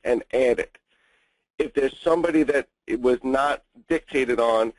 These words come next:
and the doctor forgot to di-, add a certain C C, you can search your own database and add that person in. So then, so when that file is either completed or signed, it will then get automatically faxed out to all the C Cs and the primary care physician.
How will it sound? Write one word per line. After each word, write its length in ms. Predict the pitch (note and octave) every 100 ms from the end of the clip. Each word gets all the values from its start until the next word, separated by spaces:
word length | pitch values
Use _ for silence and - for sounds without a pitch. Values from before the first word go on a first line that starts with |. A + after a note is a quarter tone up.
| _ _
and 140 | B2 B2+
the 40 |
doctor 680 | A2+ B2 B2+ C#3+ B2+ B2 A2 - -
forgot 420 | C3 - B2+ B2+
to 100 | B2
di-, 260 | G#2+ C3 -
add 200 | C3 B2
a 140 | B2+ A#2+
certain 240 | - G2+ C3+
C 140 | - C#3+ -
C, 360 | G3 E3+ D#3 - _ _ _ _
you 220 | C4 F3+
can 180 | - F4+
search 340 | - E3 D#3
your 160 | C3+ A2
own 280 | E3 F#3+ E3
database 560 | D3+ C3 A#2 B2+ B2+ - _ _ _ -
and 160 | B2+ -
add 300 | C3+ C#3+ C#3+ B2
that 180 | C3
person 400 | - B2+ B2 B2+
in. 260 | B2+ A#2+ A2 - _
So 100 | B2+
then, 320 | A#2 B2 B2 -
so 180 | - B2+
when 160 | B2 B2+
that 220 | C3+ C3+ -
file 320 | C3+ C3+ B2+
is 120 | A#2+
either 180 | B2 A#2
completed 600 | - A2 - D3+ D3+ E3
or 100 | E3
signed, 560 | - G#3 G#3 D#3+ D3 C#3+ _ _ _ -
it 80 | D3
will 160 | C#3+
then 260 | B2+ C#3+ C#3+
get 140 | B2+
automatically 640 | B2 A#2+ A#2+ A#2 G#2 A2 A2+
faxed 380 | - A2 -
out 200 | A2+ G#2+
to 120 | - F#2+
all 240 | B2 B2
the 120 | A#2 A#2
C 160 | - A2+ -
Cs 260 | A2+ A2
and 120 | G#2+ A2
the 60 |
primary 440 | G#2+ G#2 F2+ F2+ F#2
care 220 | - C2+
physician. 460 | - - D#2 -